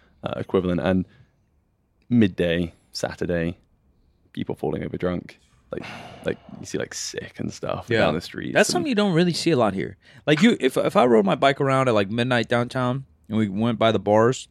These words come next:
Speaker 2: you definitely see some, like, loud people.
Speaker 1: Yeah.
Speaker 2: You might see, like, one person stumbling around or something, but you, you definitely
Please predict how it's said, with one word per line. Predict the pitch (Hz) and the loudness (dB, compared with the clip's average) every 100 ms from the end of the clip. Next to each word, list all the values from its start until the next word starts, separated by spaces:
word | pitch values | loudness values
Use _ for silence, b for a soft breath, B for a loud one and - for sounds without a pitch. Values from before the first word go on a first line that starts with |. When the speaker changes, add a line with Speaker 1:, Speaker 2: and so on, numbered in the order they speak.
| _ _ _ _ _ - | _ _ _ _ _ -8
Speaker 2:
you | 147 | 0
definitely | 147 185 214 196 | 2 2 0 -2
see | - | -2
some, | 175 | -2
like, | 165 117 | 0 2
loud | 110 110 98 | 6 6 6
people. | 101 92 82 92 | 0 -4 -2 -2
Speaker 1:
Yeah. | 117 110 107 | 4 4 4
Speaker 2:
You | - | 2
might | 320 | 2
see, | - | 4
like, | 208 | 2
one | 107 110 117 | 2 4 4
person | 107 113 - | 4 0 0
stumbling | 98 - 87 87 | -6 -4 -2 0
around | 90 92 90 | 0 0 -4
or | |
something, | - 92 98 95 | -6 -8 -4 -4
but | 87 - b b b | -4 -8 b b b
you, | - 147 | 2 2
you | 139 160 | 4 2
definitely | 170 214 | 4 4